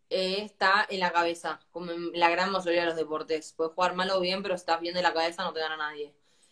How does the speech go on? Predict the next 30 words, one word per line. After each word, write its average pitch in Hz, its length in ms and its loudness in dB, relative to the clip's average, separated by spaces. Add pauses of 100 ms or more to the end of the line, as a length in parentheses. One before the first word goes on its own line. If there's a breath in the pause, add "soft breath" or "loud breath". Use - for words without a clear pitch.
(140)
Estar - 300 0
convencido 202 520 2
de 180 120 2
que 165 140 4
vos 185 220 2
ganás, 202 460 2
saber 180 500 -2
que 196 120 -6
vos 190 200 -4
ganás, 190 380 -4
saber 175 220 -6
que 175 80 -10
nadie 175 200 -6
te 170 100 -4
va 165 120 0
a 175 80 0
ganar, 175 300 -2
saber 160 320 -8
que 170 200 -6
en 160 60 -10
el 156 80 -14
hockey, 165 280 -6
en 160 40 -16
mi 151 100 -20
caso, 165 320 -4
que 156 120 -14
nadie 175 280 -4
te 156 100 -16
mete 160 220 -4
goles, 196 520 0